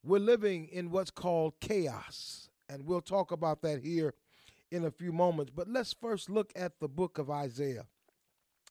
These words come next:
For the book of Isaiah was written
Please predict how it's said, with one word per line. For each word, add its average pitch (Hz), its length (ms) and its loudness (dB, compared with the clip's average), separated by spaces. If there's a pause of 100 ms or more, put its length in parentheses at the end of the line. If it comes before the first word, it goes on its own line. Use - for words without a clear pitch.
(400)
For 185 140 0
the 165 80 2
book 202 220 0
of 190 120 2
Isaiah 185 520 2
was 135 160 -2
written 170 480 2